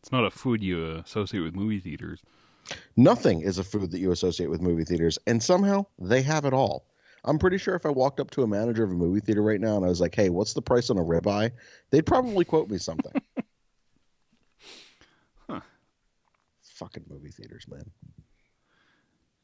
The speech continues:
Speaker 1: Uh, this person says, "Which brotherly pod host would do best on American Gladiator?" American Glad-, what fucking year is it?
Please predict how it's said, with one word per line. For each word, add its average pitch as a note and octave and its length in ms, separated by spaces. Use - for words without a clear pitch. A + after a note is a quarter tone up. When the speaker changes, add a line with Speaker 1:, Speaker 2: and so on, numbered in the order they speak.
Speaker 1:
Uh, - 80
this G#2+ 120
person A#2+ 300
says, A#2+ 240
"Which F3+ 300
brotherly G3+ 480
pod F#3 360
host G3+ 480
would E3+ 120
do D#3 140
best F#3 340
on E3 120
American F#3+ 640
Gladiator?" D#3+ 760
American B2+ 580
Glad-, B2+ 360
what - 100
fucking A3+ 440
year F3 320
is F#2 140
it? E2 140